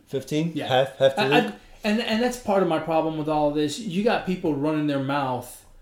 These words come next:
Speaker 2: and it's like, look, man, don't, don't, you know, people in glass houses shouldn't throw stones.
Speaker 1: Right.
Speaker 2: Like, I'm a little bit bothered by Yankee fans that are running their mouth about the Astros because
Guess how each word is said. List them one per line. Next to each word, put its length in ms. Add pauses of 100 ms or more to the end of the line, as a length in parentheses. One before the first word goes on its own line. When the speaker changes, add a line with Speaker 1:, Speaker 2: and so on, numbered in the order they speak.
(320)
Speaker 2:
and 160
it's 160
like, 180
look, 240
man, 380
don't, 680 (800)
don't, 480 (240)
you 140
know, 200 (320)
people 300
in 80
glass 380
houses 400
shouldn't 240
throw 120
stones. 340 (180)
Speaker 1:
Right. 140
Speaker 2:
Like, 220 (460)
I'm 160
a 20
little 320
bit 280
bothered 420
by 120
Yankee 460
fans 600
that 140
are 100
running 360
their 140
mouth 520 (400)
about 340
the 140
Astros 580
because 640